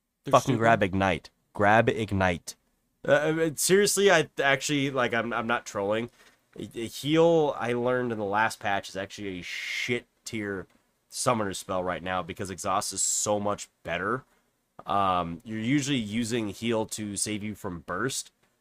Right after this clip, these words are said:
Speaker 2: when you could just exhaust somebody and they're gonna stop trying to burst you immediately, and then you could fight back, right?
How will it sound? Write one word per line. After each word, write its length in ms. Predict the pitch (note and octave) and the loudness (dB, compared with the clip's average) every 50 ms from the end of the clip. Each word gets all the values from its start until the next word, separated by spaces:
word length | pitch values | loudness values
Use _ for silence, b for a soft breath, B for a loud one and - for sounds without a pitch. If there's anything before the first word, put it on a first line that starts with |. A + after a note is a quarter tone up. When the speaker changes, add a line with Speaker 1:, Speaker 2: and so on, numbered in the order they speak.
| _ _ _ _ _ _ | _ _ _ _ _ _
Speaker 2:
when 240 | - G#2 A2 A2 A2 | -8 -6 -6 -4 -4
you 80 | A#2 | -4
could 180 | A#2+ B2+ A#2+ F#2 | -4 -4 -6 -2
just 260 | G#2 A#2+ A2+ - - | -2 -2 -2 0 -4
exhaust 420 | A2 G2+ F#2 G2+ A2+ A2+ A#2 - - | -6 -6 -4 -2 0 0 0 0 0
somebody 340 | B2+ G#2+ G#2 G#2 G2+ G#2+ | -2 -2 -2 -2 -2 -2
and 100 | G#2+ G2+ G2+ | -4 -4 -4
they're 80 | G2+ | -4
gonna 160 | F#2 G#2 G2+ F#2+ | -4 -4 -4 -4
stop 320 | - - A2+ G#2+ G#2+ - | -4 -4 -4 -4 -4 -6
trying 280 | - A#2+ A2+ G#2+ G2+ F#2 | -6 -6 -4 -4 -4 -8
to 60 | F2+ | -10
burst 360 | - - G2 G2+ - - - | -8 -8 -8 -6 -6 -6 -6
you 80 | G#2+ G2 | -6 -6
immediately, 720 | F#2 F2+ F#2 F#2 F2 F2 F2 E2 D2+ D#2+ E2 D#2+ D#2 D#2+ _ _ _ _ _ _ | -6 -6 -6 -6 -6 -8 -8 -10 -10 -10 -10 -12 -12 -14 _ _ _ _ _ _
and 140 | - F#2 G2 | -8 -6 -4
then 120 | G#2 G2+ G2 | -4 -6 -6
you 80 | F#2+ | -6
could 140 | - - - | -8 -10 -6
fight 220 | - A2 F#2 - _ _ | -4 -4 -6 -6 _ _
back, 360 | D2 C#2 D2 C#2 - - - _ _ _ _ _ _ _ _ _ _ _ _ _ _ _ _ | -12 -10 -10 -10 -12 -14 -20 _ _ _ _ _ _ _ _ _ _ _ _ _ _ _ _
right? 260 | G#2+ G#2 G2 G2 - | -2 -2 -2 -2 -6